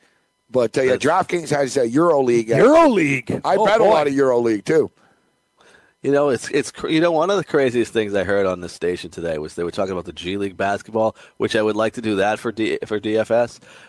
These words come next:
Speaker 2: But they were talking about, "Oh, the G League, they just gotta have a minor league team, and then we can get this N C A stuff out." Do you realize the pay cut those G League players would take by skipping that first year of college?
Speaker 1: Man, I don't know
Speaker 3: Yeah.
Speaker 1: why these
Speaker 3: Yeah.
Speaker 1: players just don't go play overseas.
Speaker 3: Exactly.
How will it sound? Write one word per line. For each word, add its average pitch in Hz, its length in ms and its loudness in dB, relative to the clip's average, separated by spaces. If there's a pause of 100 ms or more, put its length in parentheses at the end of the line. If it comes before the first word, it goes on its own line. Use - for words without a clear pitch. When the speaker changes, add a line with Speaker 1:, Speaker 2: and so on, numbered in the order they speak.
(180)
Speaker 2:
But 120 80 0
they 131 80 2
were 127 80 4
talking 139 300 0
about, 120 260 0
"Oh, 120 400 0 (260)
the 120 120 0
G 175 320 0
League, 113 300 2
they 120 180 -2
just 165 240 -2
gotta 143 180 0
have 127 160 -2
a 113 80 -4
minor 123 280 -2
league 117 120 -4
team, 117 240 -6
and 104 100 -8
then 110 140 -2
we 120 100 -2
can 113 160 -10
get 110 200 -2
this 107 160 -6
N 107 120 -4
C 110 200 -2
A 104 80 0
stuff 110 280 -4
out." 98 180 -2 (260)
Do 143 80 -4
you 175 100 2
realize 190 240 0
the 143 80 -2
pay 135 300 -6
cut 143 260 -2
those 123 160 0
G 117 200 -4
League 135 180 0
players 131 320 -2
would 123 160 -6
take 123 260 0
by 107 140 0
skipping 120 340 -4
that 104 140 -4
first 113 280 -4
year 113 140 0
of 101 80 -6
college? 120 580 -2 (920)
Speaker 1:
Man, 156 180 -4
I 208 140 0
don't 208 120 2
know 180 100 0
Speaker 3:
Yeah. 165 60 2
Speaker 1:
why 156 140 2
these 151 180 0
Speaker 3:
Yeah. 147 100 0
Speaker 1:
players 151 200 2
just 127 160 -4
don't 135 160 0
go 127 160 0
play 120 180 0
overseas. 107 580 -2
Speaker 3:
Exactly. 135 680 -2